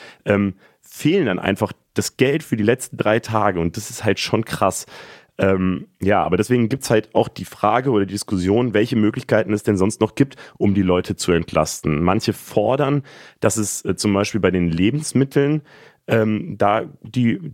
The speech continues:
Preise gesenkt werden, indem da die Mehrwertsteuer weggelassen werden könnte. Manche sagen auch, der Staat soll nochmal einen Geldbetrag für alle zahlen oder, äh, auch einen Geldbetrag gezielt an Leute, die es gerade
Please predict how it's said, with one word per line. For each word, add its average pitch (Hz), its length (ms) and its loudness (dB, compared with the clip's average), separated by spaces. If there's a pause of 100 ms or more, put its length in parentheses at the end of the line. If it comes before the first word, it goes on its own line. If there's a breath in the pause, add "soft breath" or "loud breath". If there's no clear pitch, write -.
Preise 131 340 0
gesenkt 123 360 0
werden, 120 160 2
indem 98 240 2
da 95 240 2
die 151 140 -2
Mehrwertsteuer 135 880 0
weggelassen 135 680 0
werden 127 300 0
könnte. 143 420 0 (320 loud breath)
Manche 107 280 0
sagen 104 260 2
auch, 101 220 0
der 98 140 0
Staat 90 300 0
soll 101 140 2
nochmal 104 260 2
einen 92 140 2
Geldbetrag 123 680 0
für - 160 -2
alle 139 260 2
zahlen 139 480 0
oder, 98 380 2 (300 loud breath)
äh, 95 120 2
auch 92 200 2
einen 98 140 2
Geldbetrag 95 580 0
gezielt 113 540 -2
an 92 140 0
Leute, 92 340 0
die 95 140 -6
es - 160 -10
gerade 87 360 2